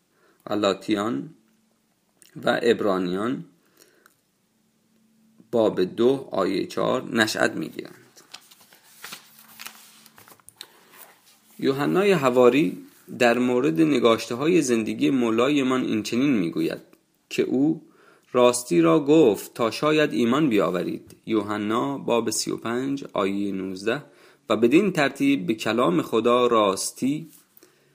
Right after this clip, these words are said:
یوحنا باب هفده آیهٔ هفده گفته می‌شود تا شاید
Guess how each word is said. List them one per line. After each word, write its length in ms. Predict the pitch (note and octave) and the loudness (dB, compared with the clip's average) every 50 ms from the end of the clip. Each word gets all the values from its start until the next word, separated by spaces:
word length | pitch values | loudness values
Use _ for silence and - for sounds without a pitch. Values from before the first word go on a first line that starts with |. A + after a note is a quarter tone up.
| _ _ _ _ - | _ _ _ _ -2
یوحنا 680 | A#2 A2+ A2 G#2+ G#2+ G#2 G#2 G#2 G#2 A2 A#2 B2 - | 0 0 0 0 -2 -4 -4 -4 -2 -2 -2 -4 -6
باب 360 | - - - A#2+ A#2 A2+ A2+ | -6 -4 -2 0 0 2 2
هفده 640 | A2 G#2+ G#2+ G#2 F#2 F#2+ G2 G2 - A2 D3 E3 D3+ - - - | 0 0 0 -4 -8 -8 -8 -4 -4 -2 -2 -4 -6 -10 -12 -8
آیهٔ 460 | G2+ G2+ F#2+ G2 G2 G2 G2 G2+ G2 | -6 -6 -4 -4 -4 -6 -6 -8 -10
هفده 280 | F#2 F#2 G#2 B2+ C#3+ | -8 -6 -6 -4 -4
گفته 360 | C3+ A#2+ C3 B2 - - F3 D3+ | -2 -2 -2 -2 0 2 2 2
می‌شود 420 | A2+ G2 - G#2 F#2+ F2+ F2 - - - | 2 0 -2 -4 -4 -4 -6 -8 -10 -10
تا 100 | - A2 | -10 -10
شاید 520 | F#2+ - - - D3 E3 D#3+ D3 C3+ C3+ | -10 -6 -2 0 0 2 2 0 0 -2